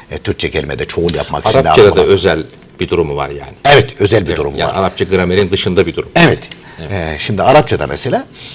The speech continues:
Speaker 1: e, bir kelimeden tekil çıkar. İkil de var, Türkçede yok ikil.
Speaker 2: Evet.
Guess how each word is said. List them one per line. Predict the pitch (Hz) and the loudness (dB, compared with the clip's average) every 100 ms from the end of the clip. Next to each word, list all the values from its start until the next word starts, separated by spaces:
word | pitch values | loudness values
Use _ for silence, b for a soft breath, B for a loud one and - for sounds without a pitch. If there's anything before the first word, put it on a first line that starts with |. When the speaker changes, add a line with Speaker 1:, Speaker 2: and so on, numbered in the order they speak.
| B - | B -8
Speaker 1:
e, | 87 76 69 73 | -6 -6 -8 -2
bir | 117 | -2
kelimeden | 120 101 90 82 82 65 - - | 0 -2 -2 -2 -4 -6 -12 -4
tekil | 120 120 98 | 0 0 0
çıkar. | - 80 - - - - - - - | 0 -2 -4 -10 -14 -20 -20 -12 -4
İkil | 120 - 175 | 0 2 2
de | 85 | 0
var, | 76 | -2
Türkçede | - - 98 | -6 -6 0
yok | 98 90 | 0 0
ikil. | 69 - 64 - - - | -6 -10 -10 -14 -20 -16
Speaker 2:
Evet. | 98 | -14